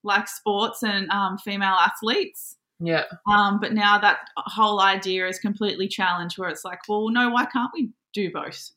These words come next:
Speaker 1: You know, it should be
Speaker 2: Yeah.
Speaker 1: our, our choice and our, you know, circumstance if we choose, if we wanna do both.
Speaker 2: Yeah, and you shouldn't be looked at any differently.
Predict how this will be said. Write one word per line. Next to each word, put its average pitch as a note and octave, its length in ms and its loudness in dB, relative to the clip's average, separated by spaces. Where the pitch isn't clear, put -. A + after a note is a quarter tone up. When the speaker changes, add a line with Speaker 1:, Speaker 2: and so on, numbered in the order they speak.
Speaker 1:
You A3+ 80 0
know, G3 300 0
it G3+ 120 -2
should G#3+ 240 -4
be F#3+ 160 0
Speaker 2:
Yeah. F#3 260 2
Speaker 1:
our, E3+ 140 -8
our G3 40 0
choice G3 460 -2
and F#3 100 -6
our, E3+ 500 0
you G3 120 -4
know, E3 260 -4
circumstance F#3+ 800 -4
if F#3 160 -10
we F3+ 80 -6
choose, E3+ 300 -8
if F3 80 -8
we - 60 -12
wanna F3+ 200 -6
do F#3 160 -4
both. - 380 -6
Speaker 2:
Yeah, F#3 260 0
and F#3+ 160 0
you F3 60 2
shouldn't F3 320 -4
be E3+ 80 0
looked E3 300 -4
at D#3 200 0
any D#3 160 -6
differently. D#3 640 -10